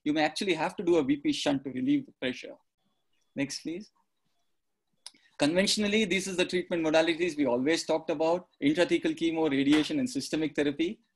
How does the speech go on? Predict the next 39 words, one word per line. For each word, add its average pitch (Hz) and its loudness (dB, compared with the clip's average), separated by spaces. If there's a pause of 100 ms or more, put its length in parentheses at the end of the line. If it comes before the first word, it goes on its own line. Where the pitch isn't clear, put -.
(380)
Next, 139 -4
please. 190 -8 (840)
Intrathecal 202 0
therapy, 196 -2
this 185 0
is 185 -4
from 147 0
decades 165 2
we 180 6
have 160 2
heard 170 2
this. 175 0 (300)
If, 139 0 (600)
if, 131 -8
if 156 -4
we 151 6
had 170 6
a 180 4
C 180 2
N 180 2
S, 175 -2 (100)
uh, 156 0
if 151 -2
we 156 6
had 160 4
a 160 4
leptomeningeal 165 0
disease, 156 -2
please 175 2
give 160 2 (120)
I 151 4
T 160 0
methotrexate, 156 0
or 143 -2
please 190 -4
give 180 2
triple 254 2
I 131 2
T. 123 -6